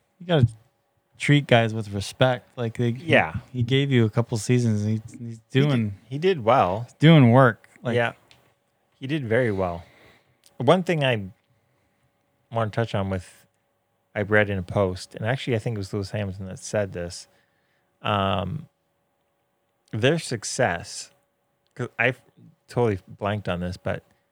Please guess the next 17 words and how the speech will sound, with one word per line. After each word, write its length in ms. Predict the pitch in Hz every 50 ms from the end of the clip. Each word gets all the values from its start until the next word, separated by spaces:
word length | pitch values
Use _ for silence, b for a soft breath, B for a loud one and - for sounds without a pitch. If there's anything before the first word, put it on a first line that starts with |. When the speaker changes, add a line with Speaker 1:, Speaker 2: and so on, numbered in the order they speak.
| _ _ _ _ _
Speaker 2:
Michael 720 | 113 113 113 123 139 147 - 117 101 101 98 92 - _ _ _
Schumacher 600 | - - - 135 123 107 95 92 90 - 95 92
was 240 | 92 98 101 101 98
on 260 | - 110 107 107 101
that 240 | 98 95 90 - _
team 540 | - - - 113 104 101 98 95 92 90 90 - _ _ _ _ _ _ _
just 340 | _ - - 139 131 127 -
before 300 | 120 107 - - 110 101
Lewis 340 | 98 101 104 101 98 - -
was 140 | 101 98 95
on 160 | 87 92 95
it. 140 | - - _ _ _ _ _ _ _ _ _ _ _ _ _
And 120 | - 127 117
he 200 | 113 120 131 143
Speaker 1:
Mm-hmm. 100 | 143 -
Speaker 2:
kinda 220 | 139 139 127 110
helped 420 | 101 104 113 110 101 - _ _